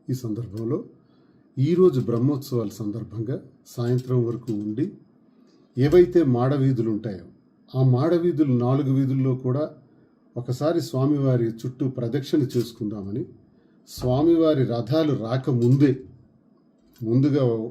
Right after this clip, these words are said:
ఒక టూ అవర్స్ ముందు వెళ్ళి ఒక ప్రదక్షిణ చేసుకుందామనే ఉద్దేశంతో నేను ప్రదక్షిణ చేయటానికి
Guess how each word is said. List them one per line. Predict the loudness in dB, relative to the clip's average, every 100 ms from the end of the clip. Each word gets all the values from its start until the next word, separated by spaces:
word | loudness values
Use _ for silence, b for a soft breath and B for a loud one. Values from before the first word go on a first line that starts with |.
| -10
ఒక | -10
టూ | -4 0 0
అవర్స్ | 0 -4 -2
ముందు | 2 4
వెళ్ళి | 4 2 0 -4 -14 b b b b b _
ఒక | -8 -8
ప్రదక్షిణ | -4 0 0 4 4
చేసుకుందామనే | 4 0 -2 -2 0 0 -2 -4
ఉద్దేశంతో | -4 -6 -6 -10 -10 -10 -18 b b 0
నేను | 2 2
ప్రదక్షిణ | 0 -2 -2 0 -2 2
చేయటానికి | 0 0 -6 -8 -12